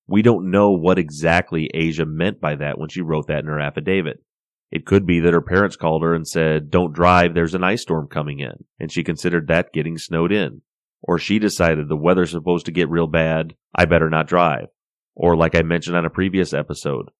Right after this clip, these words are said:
maybe she was spending the night at her boyfriend's and she wanted to leave in the morning and she couldn't.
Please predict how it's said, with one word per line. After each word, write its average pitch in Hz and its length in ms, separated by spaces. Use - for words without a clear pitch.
maybe 78 240
she 90 160
was 87 120
spending 87 360
the 87 80
night 90 180
at 101 80
her 85 80
boyfriend's 80 560
and 80 100
she - 80
wanted 82 260
to 80 60
leave 85 240
in 92 60
the 90 80
morning 92 420
and 78 80
she - 140
couldn't. 71 380